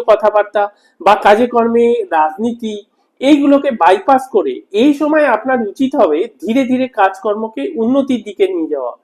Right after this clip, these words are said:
একদম ধৈর্যের সঙ্গে কাজ করে যাবেন, তাহলেই দেখবেন এই সময়টা আপনাদের জন্য কতটা ফ্রুটফুল হয়। উপায়ের জন্য আপনারা প্রতিদিন দেবাদিদেব মহাদেবের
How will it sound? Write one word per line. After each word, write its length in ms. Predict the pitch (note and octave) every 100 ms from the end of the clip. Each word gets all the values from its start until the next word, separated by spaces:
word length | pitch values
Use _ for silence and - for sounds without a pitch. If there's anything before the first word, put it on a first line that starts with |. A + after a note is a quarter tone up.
| _ _ _
একদম 380 | - A#3+ C4+ C4+
ধৈর্যের 460 | A#3 G#3 C4+ C#4+ C4
সঙ্গে 340 | - A#3+ A#3
কাজ 220 | - F3 -
করে 180 | E3+ D#3+
যাবেন, 300 | D3 C3+ C3
তাহলেই 440 | C3 G#3+ C#4+ D4 C4
দেখবেন 360 | A#3+ E3 G3 - _ -
এই 180 | G#3+ B3
সময়টা 340 | B3 A#3+ A#3+
আপনাদের 480 | A#3+ G#3 G#3+ G3+ G3+ -
জন্য 240 | G#3 A3+ A3+ -
কতটা 360 | A3 C4 A#3+
ফ্রুটফুল 520 | A#3 - G3 - E3+ C3+
হয়। 180 | A#2 - _ _ - _
উপায়ের 380 | A#3+ A#3+ D#4 E4
জন্য 200 | C#4+ D4+
আপনারা 420 | D4+ A#3+ B3+ B3+
প্রতিদিন 560 | B3+ G3+ G3+ A#3+ A#3+ A#3
দেবাদিদেব 540 | F#3 G#3+ A3 A3+ A3
মহাদেবের 520 | F3 D#3 G3+ A3 A3